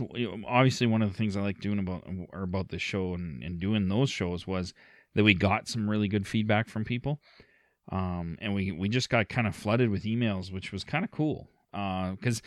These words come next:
a lot of times you don't get too much feedback with these, uh, podcasts, so it's kinda hard to know, "Geez, did people like the show? Did they not like it?" I don't know.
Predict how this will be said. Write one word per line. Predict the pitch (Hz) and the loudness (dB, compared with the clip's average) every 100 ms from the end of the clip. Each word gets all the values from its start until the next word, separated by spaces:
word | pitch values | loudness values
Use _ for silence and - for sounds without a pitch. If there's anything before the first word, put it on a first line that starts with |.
| - - - | -18 -20 4
a | 143 | 8
lot | 160 | 8
of | 160 | 8
times | 160 143 123 | 4 4 4
you | |
don't | 120 127 | 4 6
get | 123 104 | 4 4
too | 131 | 4
much | 117 - | 4 2
feedback | 123 123 117 - | 2 4 4 4
with | 117 | -2
these, | 117 117 104 - 117 | 0 -2 -2 -6 -6
uh, | - 104 | -2 -2
podcasts, | 98 110 113 131 131 - | 0 -2 -2 -2 -4 -4
so | 117 | -4
it's | 98 - | -4 -2
kinda | 120 107 | 0 2
hard | 104 107 | 2 0
to | - | 0
know, | 104 104 104 98 - - - _ _ _ _ | 2 2 2 0 -4 -20 -20 _ _ _ _
"Geez, | - 139 123 | -4 -2 -2
did | 113 92 | -4 -2
people | 131 107 98 | 0 2 6
like | 107 156 - | 6 6 2
the | 175 | 0
show? | - 202 202 185 | 2 2 2 2
Did | 117 | 2
they | 98 | 2
not | 104 139 175 | 2 2 2
like | 185 185 | 0 -2
it?" | 190 196 190 170 | -2 0 0 0
I | 151 165 | 2 2
don't | 170 | 2
know. | 180 180 | 2 2